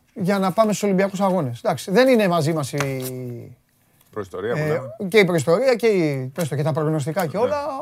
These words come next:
Speaker 1: αλλά οκ. Εγώ θα πω κάτι, ότι σε αυτούς τους παίκτες κανείς δεν θα
Speaker 2: Ναι.
Speaker 1: ζητήσει και το
Speaker 2: Ευθύνη.
Speaker 1: λόγο. Έτσι. Η ευθύνη είναι,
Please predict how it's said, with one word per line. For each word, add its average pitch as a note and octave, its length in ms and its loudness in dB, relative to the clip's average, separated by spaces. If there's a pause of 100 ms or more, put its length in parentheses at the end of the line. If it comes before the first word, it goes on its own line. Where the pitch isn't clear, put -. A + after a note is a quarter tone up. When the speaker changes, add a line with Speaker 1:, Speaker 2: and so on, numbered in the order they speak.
Speaker 1:
αλλά C4 140 0 (420)
οκ. F#3 100 -2 (500)
Εγώ G#3 220 6
θα A#3 100 8
πω G3+ 80 4
κάτι, D3+ 340 2
ότι E3 160 -4
σε - 120 0
αυτούς F#3 200 -2
τους - 100 -8
παίκτες A3+ 300 2
κανείς G3+ 540 0 (300)
δεν F#3+ 220 2
θα G3 280 2
Speaker 2:
Ναι. F3 60 2
Speaker 1:
ζητήσει G3+ 600 0 (160)
και - 100 -4
το F#3 100 0
Speaker 2:
Ευθύνη. F3+ 200 4
Speaker 1:
λόγο. A#2+ 160 -8 (440)
Έτσι. D#3 280 -4
Η F#3+ 60 4
ευθύνη G3+ 380 4
είναι, C4+ 380 6